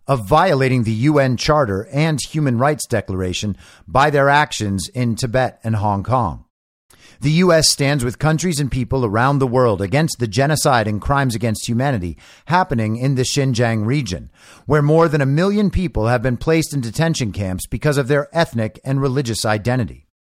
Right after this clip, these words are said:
He also said China is taking advantage of the openness of our economies to spy, to hack,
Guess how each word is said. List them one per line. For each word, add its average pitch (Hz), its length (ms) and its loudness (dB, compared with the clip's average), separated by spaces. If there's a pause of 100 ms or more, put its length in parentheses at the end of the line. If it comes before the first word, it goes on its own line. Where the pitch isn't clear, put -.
(380)
He 127 160 0
also 131 300 4
said 139 260 0
China 147 300 2
is 147 200 0
taking 156 380 0
advantage 131 440 0
of 110 100 -2
the 123 160 -2
openness 127 540 0
of 151 200 0
our 147 180 4
economies 113 720 -2 (360)
to - 140 0
spy, 147 640 2
to 135 200 -2
hack, 117 540 0